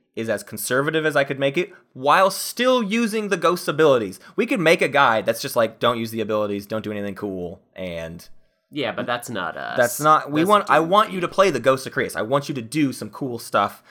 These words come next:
Speaker 1: And so I came up with what I think is the most consistent way to score points and win as Ghost of Creus.
Speaker 2: Right.
Speaker 1: A lot of the problems of Ghost of Creus come in doing cool stuff that doesn't do anything for you.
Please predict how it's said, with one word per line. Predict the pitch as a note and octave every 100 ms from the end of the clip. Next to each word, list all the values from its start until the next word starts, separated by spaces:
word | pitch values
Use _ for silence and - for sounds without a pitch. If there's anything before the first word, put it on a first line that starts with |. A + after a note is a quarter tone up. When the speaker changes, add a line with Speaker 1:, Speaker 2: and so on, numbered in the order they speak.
| - _
Speaker 1:
And | - A2+
so | - A2+ A2
I | B2 -
came | D#3 C3+
up | B2+ A#2
with | G#2 A#2
what | G2
I | A#2
think | C3 B2+ A2
is | G#2 G#2+
the | G#2 G2+ G2+ - _ _
most | A#2+ C#3 F3+ F3+ -
consistent | - C#3+ - - D3 - C#3 B2+ - A#2
way | A#2 G#2+ G#2+ G#2 _ _ -
to | C3 A2+ G#2+ G#2 - _ -
score | - - F#3
points | F#3 - C3+ G2 -
and | - G2
win | F#2+ E2 D#2
as | F2 F#2+
Ghost | F#2 -
of | -
Creus. | - B1+ - G#2
Speaker 2:
Right. | F2+ - _ - G#2
Speaker 1:
A |
lot | A2+ C#3
of | D3+
the | C3+
problems | - C#3+ C#3+ B2+
of |
Ghost | A#2 A#2+ -
of |
Creus | B2 A2+
come | - A2+
in | G#2 F#2+ F#2
doing | F#2 B2 A#2+
cool | A#2 B2
stuff | A2+ A2+ G#2+
that | -
doesn't | G2+ G2+ G2
do | G2+
anything | G#2 G2
for | F#2 - F#2
you. | D#2+ D#2